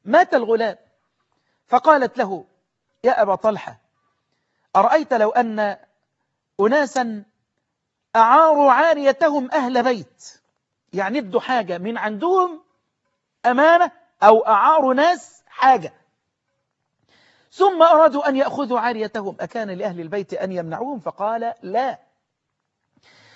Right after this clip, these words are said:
فقالت له: "فاحتسب ابنك". ففهم الرسالة. والنبي عليه الصلاة والسلام لما كان بيعز يقول: "إن لله ما أخذ".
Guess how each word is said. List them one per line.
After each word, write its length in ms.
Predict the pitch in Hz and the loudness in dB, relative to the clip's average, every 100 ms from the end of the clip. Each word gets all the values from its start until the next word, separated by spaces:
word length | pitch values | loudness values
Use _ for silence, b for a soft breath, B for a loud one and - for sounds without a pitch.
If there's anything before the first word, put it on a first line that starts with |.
| b | b
فقالت 520 | - 196 262 254 220 240 | -2 0 2 0 -2 -4
له: 180 | 233 | -4
"فاحتسب 600 | 233 - - 277 220 226 | -4 -6 -6 -8 -8 -6
ابنك". 600 | 208 156 156 - _ - _ _ _ _ _ _ _ _ _ _ _ _ | -8 -6 -10 -12 _ -20 _ _ _ _ _ _ _ _ _ _ _ _
ففهم 380 | - 202 302 233 | -4 -2 -2 -2
الرسالة. 520 | 190 190 220 196 131 _ _ _ _ _ _ _ _ - | -4 -4 -2 -4 -4 _ _ _ _ _ _ _ _ -6
والنبي 320 | 208 262 294 | 0 2 2
عليه 160 | 262 277 | 0 -2
الصلاة 300 | - 262 277 | -4 -4 -4
والسلام 300 | 214 254 254 | -6 -8 -8
لما 160 | 220 | -8
كان 180 | 220 269 | -8 -8
بيعز 320 | 220 240 208 | -8 -8 -6
يقول: 280 | 220 262 240 - | -6 -4 -8 -8
"إن 280 | 302 254 240 | -10 -8 -6
لله 680 | 247 285 269 320 370 320 302 | -6 -6 4 6 6 4 -6
ما 100 | 277 | -2
أخذ". 420 | 359 349 196 | 0 0 -2